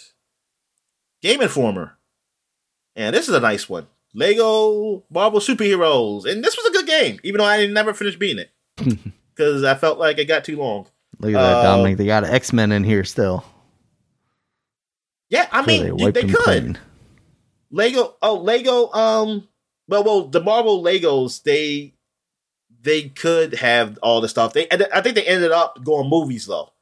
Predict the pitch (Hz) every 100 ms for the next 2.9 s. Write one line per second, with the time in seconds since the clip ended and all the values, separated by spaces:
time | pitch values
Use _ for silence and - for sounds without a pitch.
0 | - - 87 - 127 123 113 123 123 120
1 | 147 120 104 - _ _ - 135 143 156
2 | 147 131 139 139 139 127 120 110 110